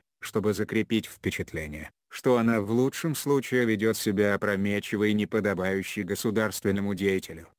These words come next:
в худшем, что она озлобленная клеветница и антисемитка». Пользователи Твиттера, включая известных нам, могли распространить этот негативный контент.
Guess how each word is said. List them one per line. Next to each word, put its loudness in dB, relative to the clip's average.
в -20
худшем, -12
что 2
она 4
озлобленная 0
клеветница -2
и 2
антисемитка». -4
Пользователи 2
Твиттера, 0
включая 2
известных -2
нам, -12
могли 0
распространить -2
этот 0
негативный 2
контент. -6